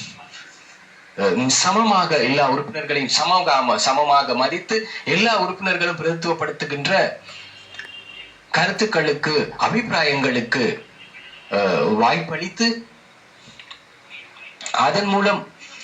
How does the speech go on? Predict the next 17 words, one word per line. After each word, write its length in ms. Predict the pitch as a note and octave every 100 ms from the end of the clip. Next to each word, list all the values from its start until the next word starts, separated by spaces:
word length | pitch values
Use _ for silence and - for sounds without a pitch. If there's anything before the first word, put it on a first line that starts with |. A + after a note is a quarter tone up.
| - -
சனநாயகத்தை 1040 | - D#3 F3+ A#3+ A3+ G3+ F3+ - D#3+ A#2+ - A2
வலுவூட்டுவதற்கு, 1120 | B2 E3+ E3 C#3+ C3+ B2 A#2 - D3+ - - - - - - - - - - - - - - - - - - - - - - -
ச-, 320 | - B2+ - C#3
சனநாயகத்தை 640 | D#3 G#3+ G3+ F#3 E3+ D#3+
வலுவூட்டும் 580 | C#3 F3 E3+ D#3 E3 C3
மிக 200 | C3+ D3
முக்கிய 440 | - - G3 F3
ஒரு, 340 | C3 B2+ A2+ - - -
அஹ், 440 | G#2 A2 G#2+ G#2 F2+ - - - -
பொறுப்பு, 560 | C#3+ D#3+ - D3 - -
அஹ், 540 | - - A2 A2+ G#2+
பொறுப்பாக 540 | D3 D#3+ - C#3+ C#3+ B2
பொறு-, 300 | A#2+ C#3 C#3
உங்களிடம் 440 | C3 B2 A#2+ A2+
இருக்கின்றது. 480 | A2+ A#2 A#2 A#2 A#2
இந்த 160 | A2+
பொறுப்பு 460 | A2 D3 E3+ A#3+